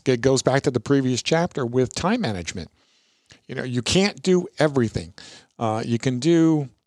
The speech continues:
uh, a, a target market. And I think farming, and back in my early days,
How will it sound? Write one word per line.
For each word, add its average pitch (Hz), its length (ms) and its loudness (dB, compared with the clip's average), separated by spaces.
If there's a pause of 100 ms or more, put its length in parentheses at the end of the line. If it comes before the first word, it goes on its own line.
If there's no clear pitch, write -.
(600)
uh, - 320 -4 (220)
a, 127 60 -12
a - 20 -14
target 151 480 2
market. 139 380 0
And 113 80 -4
I 117 40 2
think 131 220 -2
farming, 160 580 -2 (100)
and - 540 -10
back 135 240 0
in 147 80 -2
my 123 160 -4
early 156 320 -2
days, 127 480 0